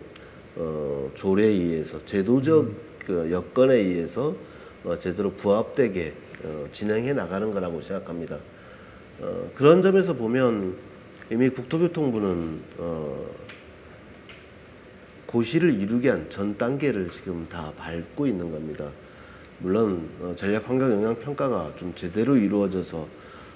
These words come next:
Speaker 1: 어, 여러 가지 걱정이나 우려가 해소가 되고 진행됐으면 더 좋았겠습니다마는,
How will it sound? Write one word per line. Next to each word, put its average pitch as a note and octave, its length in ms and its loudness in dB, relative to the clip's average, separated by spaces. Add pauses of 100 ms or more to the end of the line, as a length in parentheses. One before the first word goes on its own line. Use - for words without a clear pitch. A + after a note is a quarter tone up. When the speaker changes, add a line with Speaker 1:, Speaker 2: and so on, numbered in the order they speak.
(120)
Speaker 1:
어, E2+ 240 -2
여러 F#2+ 200 4
가지 G#2 560 2 (220)
걱정이나 A#2+ 560 2
우려가 F#2+ 440 0
해소가 B2+ 500 0
되고 F#2 360 0 (320)
진행됐으면 C#3 760 0
더 F#2+ 200 0
좋았겠습니다마는, F#2+ 1200 -2